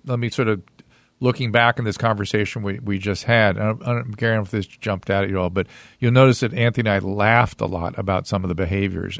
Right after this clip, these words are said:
And that's an important part of dealing with addiction, because people in their disease,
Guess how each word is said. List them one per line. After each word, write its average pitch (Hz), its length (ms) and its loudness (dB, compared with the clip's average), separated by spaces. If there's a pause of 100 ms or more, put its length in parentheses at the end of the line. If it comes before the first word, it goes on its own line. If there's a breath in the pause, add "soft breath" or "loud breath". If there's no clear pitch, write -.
And 101 220 -2
that's 127 260 4
an 170 60 4
important 123 560 0
part 101 360 2
of 90 180 -8
dealing 95 320 0
with 87 160 -6
addiction, 87 420 -8 (380 soft breath)
because 117 260 2
people 135 600 4 (360 soft breath)
in 143 200 4
their 135 140 8
disease, 110 560 2